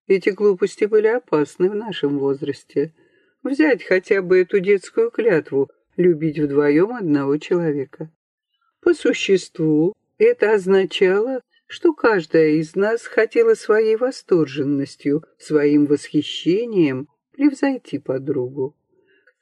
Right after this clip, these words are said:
Мы не были похожи на других девушек нашего класса, которые иногда болтали, обсуждая достоинства какого-нибудь юноши,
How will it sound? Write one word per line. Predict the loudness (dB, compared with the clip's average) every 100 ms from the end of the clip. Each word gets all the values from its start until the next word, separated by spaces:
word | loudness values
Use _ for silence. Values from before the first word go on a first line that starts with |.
| _ _
Мы | -2 2
не | 4 4
были | 4 2
похожи | 2 0 2 0 0 -2
на | -4 0
других | 0 2 0 0
девушек | 2 2 2 -2 -4
нашего | -2 0 0 0
класса, | 0 0 0 -2 -4 -4 -6 _ _ -4
которые | -2 2 2 4 4 4
иногда | 4 2 2 2
болтали, | 2 0 0 2 2 2
обсуждая | 2 -2 -4 -4 0 0 0
достоинства | 0 -2 0 2 2 -2 -4 -2
какого-нибудь | 0 -2 -2 -4 -4 -4 -6 -2
юноши, | 0 2 0 -2 -2